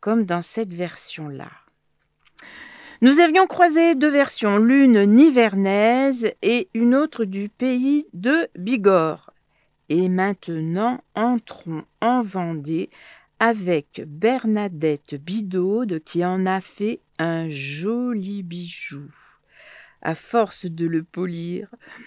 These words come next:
le sucer comme les frères sucent leurs doigts ou leurs mains trempées dans la soupe,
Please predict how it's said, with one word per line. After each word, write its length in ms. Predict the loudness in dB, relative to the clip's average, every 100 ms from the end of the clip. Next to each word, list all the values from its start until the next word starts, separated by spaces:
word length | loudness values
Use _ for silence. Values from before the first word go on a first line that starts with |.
| -20 -20 -14
le 720 | -10 -10 -10 -6 0 2 2
sucer 880 | 0 -4 -6 -6 -4 -2 0 -2 -6 _
comme 300 | 2 4 4
les 160 | 4
frères 360 | 2 0 0 0
sucent 400 | -4 -6 -6 -2
leurs 220 | 0 0
doigts 760 | -2 0 0 2 4 4 4 2
ou 100 | 0
leurs 320 | 2 0 0
mains 300 | 2 4 2
trempées 640 | 0 -8 -6 -2 0 2 4
dans 80 |
la 120 | 4 0
soupe, 380 | -2 -8 -8